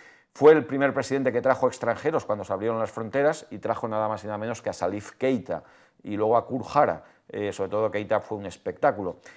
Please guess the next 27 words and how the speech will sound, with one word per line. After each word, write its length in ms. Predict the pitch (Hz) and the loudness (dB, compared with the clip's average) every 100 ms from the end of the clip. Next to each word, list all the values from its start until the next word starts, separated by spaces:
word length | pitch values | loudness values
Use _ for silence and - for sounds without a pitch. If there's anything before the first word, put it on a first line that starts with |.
| _ | _
Y 100 | - | -2
ya 80 | 123 | 2
en 100 | 147 | 2
su 140 | 131 139 | 2 -4
última 260 | 135 139 | 0 0
temporada, 720 | 131 131 117 127 135 143 - - | 2 0 0 4 4 4 0 -8
eh, 360 | 110 110 107 98 | -6 -4 -4 -4
trajo 260 | 117 - 113 | -4 0 -2
a 60 | |
Johnny 280 | 107 123 117 | 2 -2 0
Rep, 340 | 123 151 - - | 0 -2 -2 -10
aquel 260 | - 107 | -6 -6
extremo 420 | 104 - 107 110 | -6 -8 -4 -4
internacional 600 | 107 101 101 - 107 110 | -2 -4 -6 -6 -2 -2
de 100 | 95 | -2
la 120 | 101 92 | -4 -4
Naranja 380 | 95 107 - 104 | -6 -8 -8 -8
Mecánica 600 | 101 107 110 120 127 127 | -4 -4 -2 -2 -2 -4
que 80 | 87 | -12
jugaba 260 | - 101 | -2 -2
en 80 | 101 | 0
el 100 | 101 | 2
Ajax, 440 | 131 143 151 147 104 | 2 4 2 0 -8
en 80 | |
la 80 | 95 | -10
selección 360 | - 90 - 117 | -8 -10 -8 -4
holandesa, 520 | 117 123 147 160 180 | -2 2 2 2 0